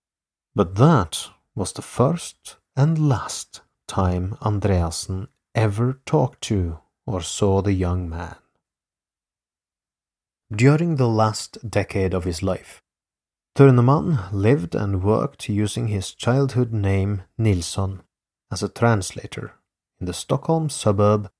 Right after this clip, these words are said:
of Abrahamsberg, where he also died shortly after his seventieth birthday. He had been very skilled in Sanskrit and had already collaborated with academic researchers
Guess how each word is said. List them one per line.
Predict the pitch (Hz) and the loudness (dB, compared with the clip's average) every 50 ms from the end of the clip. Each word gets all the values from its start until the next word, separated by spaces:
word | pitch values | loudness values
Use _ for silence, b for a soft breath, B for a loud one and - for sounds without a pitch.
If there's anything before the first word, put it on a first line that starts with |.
| _ _ _ _ _ _ _ | _ _ _ _ _ _ _
of | - 151 - - - | -6 -6 -6 -4 -2
Abrahamsberg, | - 113 107 98 90 - 87 85 104 104 107 104 - - - 135 131 107 90 80 76 - _ _ _ _ _ _ _ _ _ _ _ _ _ _ _ _ _ _ | 2 2 2 2 0 -2 -4 -2 -2 -2 -2 -4 -4 -4 -2 0 0 0 0 -2 -6 -10 _ _ _ _ _ _ _ _ _ _ _ _ _ _ _ _ _ _
where | - 95 98 | 0 0 0
he | 107 | 2
also | 104 104 113 127 135 135 - 135 131 | 2 2 2 2 0 0 0 0 0
died | 123 104 92 98 95 90 85 82 85 87 - - - - _ _ _ - | 0 0 2 2 2 2 2 -2 -4 -8 -14 -18 -20 -20 _ _ _ -12
shortly | - - 98 95 92 - - 104 98 | -6 -4 -2 -2 -2 -4 -2 -2 0
after | 92 87 87 - - - 95 | 0 -2 -4 -6 -6 -8 -6
his | - 98 101 - | -6 -6 -8 -8
seventieth | - - - 101 98 101 101 95 - 113 113 113 - _ - - _ _ _ _ _ _ _ _ _ _ | -8 -6 -4 -4 -2 -2 -4 -6 -6 -6 -6 -6 -8 _ -20 -20 _ _ _ _ _ _ _ _ _ _
birthday. | - 104 95 90 - - - _ - - - - - - _ _ _ _ _ _ _ _ _ _ _ _ _ _ _ _ _ _ _ _ _ _ _ _ _ _ _ _ _ _ | -4 -4 -4 -4 -4 -8 -12 _ -10 -10 -8 -10 -16 -20 _ _ _ _ _ _ _ _ _ _ _ _ _ _ _ _ _ _ _ _ _ _ _ _ _ _ _ _ _ _
He | - 127 | 2 4
had | 131 139 | 4 6
been | 160 160 156 | 4 4 4
very | 139 143 165 185 196 | 4 4 4 4 4
skilled | 180 - - - - 127 107 101 104 117 123 | 2 -2 -6 -2 2 4 6 6 6 6 4
in | 131 123 120 120 | 4 2 2 0
Sanskrit | - - - 175 180 160 135 - - - - - - _ - - - - _ _ _ _ _ _ _ _ - | -4 -4 -2 -2 0 -2 -2 -4 -8 -12 -14 -14 -14 _ -16 -16 -16 -18 _ _ _ _ _ _ _ _ -10
and | 107 98 87 | -8 -4 -2
had | 92 104 104 104 | 0 0 2 4
already | 107 117 135 156 156 135 127 107 101 95 107 123 120 | 4 4 4 4 2 2 2 2 2 2 0 0 0
collaborated | - - 135 127 135 131 113 101 95 92 92 92 - 104 107 117 | 0 0 2 2 2 2 2 0 0 0 -2 -2 -2 -4 -4 -2
with | 110 101 98 - - | -2 -2 -2 -2 -4
academic | - 98 95 - 104 98 107 107 107 120 131 - - | -6 -8 -6 -6 -4 -2 -2 0 0 -2 -2 -2 0
researchers | 104 113 110 101 - - 95 98 92 - - 143 - - 170 - - - - | 0 2 0 0 -2 -6 -8 -8 -8 -6 -6 -4 -4 -4 -4 -6 -8 -12 -12